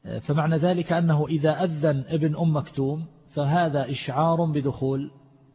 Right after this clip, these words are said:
بدخول، فيتوقفون، فلا يكون أذان ابن أم مكتوم بعد الدخول في الصباح، لأنه هؤلاء كيف يمسكون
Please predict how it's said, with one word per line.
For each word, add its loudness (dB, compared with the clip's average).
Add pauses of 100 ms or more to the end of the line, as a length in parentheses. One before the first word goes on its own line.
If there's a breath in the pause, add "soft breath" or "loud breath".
(360)
بدخول، -2
فيتوقفون، -2 (320 loud breath)
فلا 0
يكون 0 (220)
أذان 0 (160)
ابن 0
أم 2
مكتوم -2 (100)
بعد -2 (960)
الدخول 0 (220)
في -2
الصباح، -2 (100)
لأنه -4 (520 soft breath)
هؤلاء -2
كيف -6
يمسكون -6